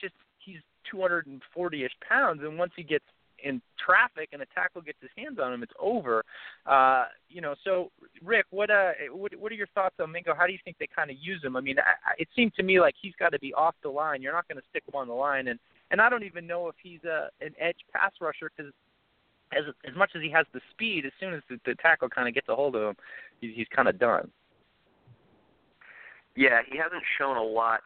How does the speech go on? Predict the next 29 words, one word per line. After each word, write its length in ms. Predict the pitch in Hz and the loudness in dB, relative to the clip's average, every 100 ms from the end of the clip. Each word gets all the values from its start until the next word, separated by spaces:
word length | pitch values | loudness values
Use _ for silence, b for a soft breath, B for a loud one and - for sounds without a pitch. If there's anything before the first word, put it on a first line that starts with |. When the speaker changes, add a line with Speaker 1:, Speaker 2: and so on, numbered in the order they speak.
| - | -2
Speaker 2:
from 320 | 113 110 107 - | 0 0 -4 2
being 520 | 113 107 104 104 107 _ _ | 4 4 0 -4 -10 _ _
a 60 | 110 | -2
hand 260 | 120 117 | 2 2
on 60 | 107 | 2
the 60 | 101 | 0
ground 420 | 101 107 107 104 | 2 2 2 0
guy 340 | 101 98 98 98 _ 113 | 2 2 0 -6 _ -6
in 80 | |
the 100 | 113 | 0
N 100 | 107 107 | 2 0
F 60 | - | 0
L. 300 | 104 98 104 - 113 | 0 0 -4 -2 0
I 60 | |
watched 280 | 113 139 - | 2 0 0
him 60 | 123 | 2
a 40 | |
lot 180 | 117 117 | 4 4
at 60 | - | 4
L 160 | 110 | 0
S 120 | 104 101 | 0 -2
U, 280 | 110 107 98 - _ - | 0 2 0 -10 _ 0
um, 500 | 101 98 101 - - - _ _ _ _ _ | 2 4 2 -2 -10 -18 _ _ _ _ _
and 600 | 107 107 104 101 101 98 87 B B B B B B B _ _ _ _ _ _ _ _ - | 2 4 6 4 4 -2 -14 B B B B B B B _ _ _ _ _ _ _ _ -4
he 100 | 131 | 0
could 160 | 107 | 0
do 140 | 147 131 | 2 6
that 160 | 110 - | 4 4
there. 360 | 120 110 101 | 0 2 0